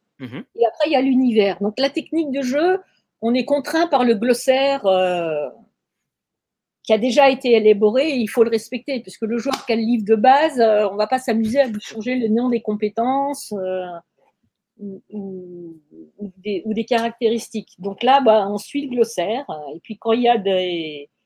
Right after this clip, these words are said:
Speaker 2: des nouveautés, euh, des nouvelles compétences, et cetera, bah, on va utiliser son savoir-faire de traducteur pour, euh, trouver les nouveaux termes. Par contre, au niveau du monde, puisque là, le Lankhmar, c'était le... le,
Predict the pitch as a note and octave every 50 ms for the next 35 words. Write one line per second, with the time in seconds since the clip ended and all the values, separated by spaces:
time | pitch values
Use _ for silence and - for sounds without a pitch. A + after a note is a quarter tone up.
0 | _ _ - G3 G#3 G3+ A3 G#3+ G3+ G3 G3+ G3 G3 - B3 B3 C4+ D4 D4+ D#4+
1 | D4+ A#3 F#3+ G3 F#3+ F#3 F3+ E3+ E3 E3 D#3+ D3+ D3 D3 D3+ E3 G3 G3 G#3+ G#3
2 | G3 G3 - - F#3+ E3+ - - C#3+ - G#3 G#3+ A#3+ - - _ - _ _ _
3 | _ - A3+ A#3+ A3+ F3+ A#2 E2+ F2 - E3 F3 E3 G#3 F#3+ G3 G3 - F#3+ F3
4 | E3 F3+ F#3 F#3+ G#3+ G#3 - - - - - - - - G#3+ G3+ G3 G#3 - -
5 | - G#3+ G3+ G3 F#3+ - - F3+ E3 E3+ E3+ _ _ - G#3 G3+ - _ _ F3+
6 | D#3 D#3 C#3+ C#3+ _ - G#3+ F3+ G3+ F#3 E3+ F3 F#3 F#3 F3 E3+ F#3+ F#3+ - A#3
7 | C4 D#4+ F4 C#4+ G3+ - _ _ _ _ _ _ _ _ _ _ _ _ _ _
8 | _ _ _ - G#3 - - - A#4 A#4 - C#4+ B3+ C4 C4+ A#3 B3+ C4+ A3 G#3
9 | A#3+ A#3 A#3+ C4+ D#4 G4+ A4+ - - - - _ _ _ _ _ _ _ _ _
10 | _ _ _ _ _ _ _ _ _ _ - _ _ - B3 A#3 - - D4 C4
11 | C4+ D#4 E4+ F4+ F#4 - - A#3 A3+ A3+ A3+ A#3+ B3+ B3+ - C#4 C#4+ D#4 D#4 D4+
12 | - - - G#3 G#3 - B3 B3 B3 - - G#3 G3+ G3 F#3+ F#3 F3+ F3 E3+ F3
13 | E3+ D#3+ D3+ D3 C3+ G2+ F#2 D#2+ D#2+